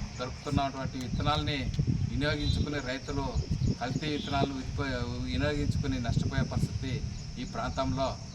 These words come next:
గతంలో జరిగిన పరిస్థితి చూస్తూ ఉన్నాం. కాబట్టి ప్రతి, ఆ, ఫర్టిలైజర్స్ని కూడా అధికారులు క్షుణ్ణంగా అది పర్యవేక్షించి రైతులకు ఎలాంటి నష్టాలు జరగకుండా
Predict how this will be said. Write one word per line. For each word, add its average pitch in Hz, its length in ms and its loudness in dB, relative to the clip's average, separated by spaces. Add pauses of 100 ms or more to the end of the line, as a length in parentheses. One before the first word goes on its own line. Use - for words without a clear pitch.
(160)
గతంలో 135 440 0
జరిగిన 123 340 0
పరిస్థితి 120 580 -6
చూస్తూ 120 220 -2
ఉన్నాం. 120 280 -2 (520)
కాబట్టి 143 440 2
ప్రతి, 135 420 0 (640)
ఆ, 117 440 -2
ఫర్టిలైజర్స్ని 147 840 -2
కూడా 135 380 2
అధికారులు 139 500 2 (300)
క్షుణ్ణంగా 147 500 0 (520)
అది 127 100 -2
పర్యవేక్షించి 143 760 -2 (420)
రైతులకు 147 520 0
ఎలాంటి 135 480 2
నష్టాలు 147 400 0
జరగకుండా 131 580 -4